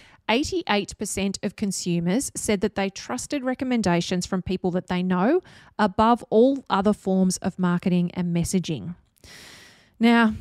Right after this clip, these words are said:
as I always say, there is a lot more necessary and reliable due diligence to do when choosing your potential team members than word of mouth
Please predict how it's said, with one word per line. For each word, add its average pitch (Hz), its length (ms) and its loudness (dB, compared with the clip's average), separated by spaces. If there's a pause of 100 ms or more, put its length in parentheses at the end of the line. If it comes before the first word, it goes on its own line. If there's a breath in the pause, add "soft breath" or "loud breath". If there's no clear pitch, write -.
as 269 120 0
I 294 140 6
always 269 340 6
say, 202 240 2
there 202 160 4
is 196 120 0
a 208 60 4
lot 220 340 2
more 240 180 4
necessary 202 640 2
and 185 120 2
reliable 185 460 2
due 190 180 0
diligence 175 460 2
to 220 100 -2
do 180 280 4
when 185 120 4
choosing 196 400 2
your 185 140 4
potential 185 460 -6
team 220 320 0
members 185 560 2
than 190 320 2
word 190 320 6
of 202 180 -4
mouth 175 300 0